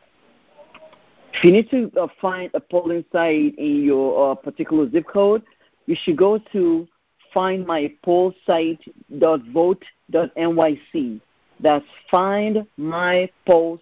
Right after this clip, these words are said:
site dot vote dot N Y C. When you put that on, on the, you know, search engine, I would open up,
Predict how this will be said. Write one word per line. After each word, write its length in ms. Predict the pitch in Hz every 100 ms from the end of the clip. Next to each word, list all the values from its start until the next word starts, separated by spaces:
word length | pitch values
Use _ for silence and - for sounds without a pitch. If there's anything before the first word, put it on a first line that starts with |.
| -
site 300 | 143 139 190 _ _ _ _ 165
dot 180 | 156 113
vote 320 | 147 170 170 _ _ -
dot 140 | 151
N 220 | 147 156
Y 240 | 151 147 143 -
C. 200 | 151 113 _ _
When 160 | 311 170
you 120 | 170
put 180 | - 214
that 280 | 208 190 175
on, 340 | 190 196 214 -
on 120 | 156
the, 140 | 151 139
you 180 | 156
know, 100 | 139 -
search 220 | 170 165
engine, 520 | - 175 185 220 226 - - - - - - -
I 100 | 160
would 200 | 156 160
open 260 | 170 180
up, 320 | 175 180 196